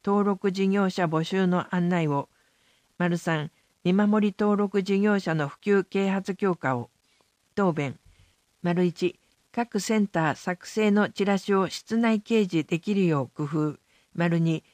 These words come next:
移転周知時に事業者募集とセンターの役割も伝え、地域連携を深める。丸三、事業者へ積極的に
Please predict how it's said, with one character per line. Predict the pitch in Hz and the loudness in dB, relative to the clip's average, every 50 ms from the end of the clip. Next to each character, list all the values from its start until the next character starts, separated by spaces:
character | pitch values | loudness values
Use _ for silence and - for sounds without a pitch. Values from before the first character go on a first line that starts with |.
| _ _ | _ _
移 | - 180 | -4 -4
転 | - - 220 220 220 214 | -2 2 2 4 4 4
周 | 202 - 220 214 214 | 2 0 0 0 0
知 | 202 - 220 214 196 | 0 -2 -4 -2 0
時 | 190 170 | 0 0
に | 156 156 156 - - _ _ _ | 0 0 -2 -4 -8 _ _ _
事 | _ - 190 190 | _ -2 0 2
業 | 208 226 226 202 | 4 4 2 2
者 | - 185 170 | 2 0 -2
募 | 165 160 160 | 0 -2 -4
集 | - - 180 175 175 | -2 -2 -2 -2 0
と | - 185 180 | 0 0 -2
セ | - - 214 208 | 0 0 -2 -2
ン | 202 | -2
タ | - - 170 | -2 -2 -2
ー | 160 | 0
の | 151 151 151 | 0 0 -2
役 | 147 147 147 - 185 | -2 -4 -4 -2 0
割 | 180 180 170 170 170 | 0 0 2 0 0
も | 170 170 | 0 -2
伝 | 170 - - - 156 156 | -4 -6 -6 -2 -2 -2
え、 | 147 127 - - - _ _ _ | 0 -2 -6 -10 -18 _ _ _
地 | _ - 226 220 | _ -4 -2 -2
域 | 185 - 170 160 | 0 0 0 2
連 | 170 175 180 175 - | 2 2 0 0 0
携 | 185 180 180 175 | 0 0 2 2
を | 170 160 | 2 0
深 | - - - 185 170 | -2 -4 -2 0 0
め | 165 156 | 0 0
る。 | 151 143 117 - _ _ _ _ _ _ _ _ _ - | 0 -2 -4 -6 _ _ _ _ _ _ _ _ _ -4
丸 | 180 175 175 170 | -2 -2 -2 -2
三、 | - - 170 165 160 160 - _ _ _ _ _ | 0 0 0 0 -2 -4 -8 _ _ _ _ _
事 | 180 180 185 | -2 0 2
業 | 196 220 226 214 202 | 2 4 4 2 2
者 | - - 151 | 2 0 0
へ | 151 135 - | 0 0 -2
積 | - 180 170 - | -2 -4 -4 -2
極 | - 214 208 - | -2 -2 -2 -2
的 | - - 202 185 - 196 | -4 -6 -6 -4 -2 0
に | 190 196 190 - - | 0 0 0 -2 -4